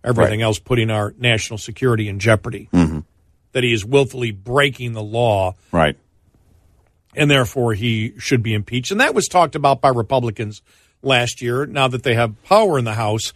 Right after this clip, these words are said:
Speaker 2: Mm.
Speaker 1: I think that the thought process may be, "My God, this guy's committing political suicide on his own. Let's just sit back and watch this."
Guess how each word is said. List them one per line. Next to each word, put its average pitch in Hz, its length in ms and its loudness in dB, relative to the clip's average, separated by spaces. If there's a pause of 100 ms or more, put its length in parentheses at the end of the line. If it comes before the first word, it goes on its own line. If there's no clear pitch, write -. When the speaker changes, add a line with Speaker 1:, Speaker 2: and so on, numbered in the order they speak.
(200)
Speaker 2:
Mm. 78 280 4 (1300)
Speaker 1:
I 143 120 2
think 127 260 -4
that 120 140 -4 (640)
the 110 160 -2 (200)
thought 139 240 4
process 123 480 -4
may 113 120 -4
be, 110 400 2 (520)
"My 123 160 0
God, 120 340 0
this 107 160 -8
guy's 117 300 -2
committing 107 340 -6
political 104 400 -4
suicide 120 580 0
on 101 140 0
his 92 180 -8
own. 110 360 -2 (360)
Let's 120 220 0
just - 200 -6
sit 120 140 -6
back 107 280 -2
and 95 120 -14
watch 113 380 -4
this." 92 480 -2